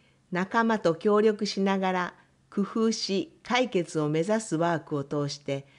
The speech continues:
達成感を高め、自信が持てるようになることをサポートしています。信頼を育むコミュニケーション。大人にとって思い通りにならないと感じる子どももいるかもしれません。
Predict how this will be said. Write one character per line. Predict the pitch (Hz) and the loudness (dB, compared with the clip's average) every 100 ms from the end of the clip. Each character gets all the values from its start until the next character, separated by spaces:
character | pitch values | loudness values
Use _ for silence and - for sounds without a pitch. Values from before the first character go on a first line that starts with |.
| _ - | _ -4
達 | 165 180 | -4 -2
成 | - 226 226 | -2 -2 0
感 | 151 151 | -4 -4
を | 127 | -6
高 | 131 139 151 | -8 -8 -4
め、 | 151 127 - - - _ | -4 -4 -8 -20 -20 _
自 | 143 175 | -8 -6
信 | - 240 240 | -2 0 0
が | 226 | 0
持 | 208 | 0
て | 208 233 | 0 2
る | 202 | 4
よ | 165 156 | 2 0
う | |
に | 143 | -2
な | 151 170 | -2 -2
る | 160 | -4
こ | 151 | -6
と | 131 143 | -8 -8
を | 139 | -8
サ | - 143 | -4 -4
ポ | 147 185 | -2 -2
ー | |
ト | 170 123 | -2 -6
し | - | -10
て | - | -10
い | 113 113 | -8 -8
ま | 113 | -10
す。 | 113 - - _ _ _ _ _ _ _ _ _ _ _ _ _ | -14 -20 -20 _ _ _ _ _ _ _ _ _ _ _ _ _
信 | - 240 269 | -2 2 4
頼 | 269 269 254 | 6 6 6
を | 254 | 4
育 | 240 240 262 240 | 0 -2 -2 2
む | 190 151 | 2 2
コ | 160 | 2
ミ | 180 | 4
ュ | |
ニ | 190 185 | 4 4
ケ | 170 | 0
ー | 151 | -2
シ | - 139 | -4 -8
ョ | |
ン。 | 123 - _ _ _ _ _ _ _ _ _ _ _ _ _ _ | -8 -12 _ _ _ _ _ _ _ _ _ _ _ _ _ _
大 | 180 | -2
人 | 220 262 254 | 0 4 4
に | 254 240 | 2 2
と | 233 | 0
っ | |
て | 233 - 151 143 - - | 0 -2 0 -2 -8 0
思 | 185 254 | 2 4
い | 269 | 4
通 | 254 262 | 6 6
り | 208 | 6
に | 160 156 | 4 0
な | 160 | 0
ら | 185 226 | 2 2
な | 196 | 2
い | 160 | 0
と | 143 139 | -4 -6
感 | 151 170 | -2 -2
じ | 170 175 | 0 0
る | 170 | 2
子 | 175 | 0
ど | 175 | 0
も | 170 160 | 0 0
も | 156 135 - | -2 -4 -2
い | 160 | 0
る | 196 | 0
か | 175 | 0
も | 151 135 | -4 -4
し | - | -6
れ | 135 | -6
ま | 139 | -6
せ | 135 135 | -8 -10
ん。 | 123 | -10